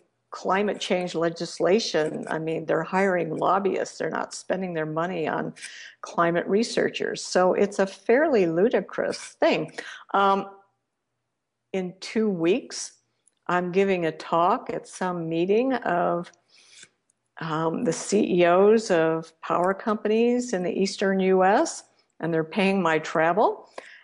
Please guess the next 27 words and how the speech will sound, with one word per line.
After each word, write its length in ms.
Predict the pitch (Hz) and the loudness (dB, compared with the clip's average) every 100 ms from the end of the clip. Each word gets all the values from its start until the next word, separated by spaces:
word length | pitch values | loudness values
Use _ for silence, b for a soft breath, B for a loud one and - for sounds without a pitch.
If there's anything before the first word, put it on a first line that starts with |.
| _ | _
and 240 | 160 170 165 | -2 -2 0
I'm 260 | 175 180 | -2 -2
going 240 | 170 175 202 | 0 0 0
to 80 | 196 | -4
talk 300 | 202 180 202 | 0 0 0
to 80 | 185 | -4
them 200 | 196 190 | -4 -4
about 360 | 185 180 - | 0 0 0
climate 400 | - 233 330 - | -6 -8 -6 -8
change. 500 | - - - - - _ _ _ _ | -8 -8 -10 -12 -20 _ _ _ _
So, 160 | - - | -6 -2
uh, 140 | - - | -2 -2
you 80 | 190 | -4
know, 420 | 156 147 160 - - | 0 -2 -2 -4 4
oops, 400 | 330 453 - - - | 6 6 2 -12 -10
I'm 140 | 196 196 | -6 0
getting 360 | 202 196 180 | 0 0 -2
money 380 | 180 285 381 170 | 0 2 0 -2
<laughs> 140 | - - | -6 -16
from 360 | 185 - 247 240 - | -8 -6 -6 -6 -4
the 160 | 233 - - | -4 -4 -4
energy 420 | 302 320 - 196 | -4 -6 -4 -4
sector. 600 | 185 175 175 - 151 156 B B B _ | 0 -2 -2 -2 -4 -4 B B B _
Horrors. 600 | - 381 240 - 156 B B B B - | 0 2 4 0 -2 B B B B 0
Well, 180 | 226 | 2
why 340 | 208 208 262 349 | 4 2 2 0
shouldn't 720 | - - 381 381 - - - | -4 0 2 2 -4 -8 -12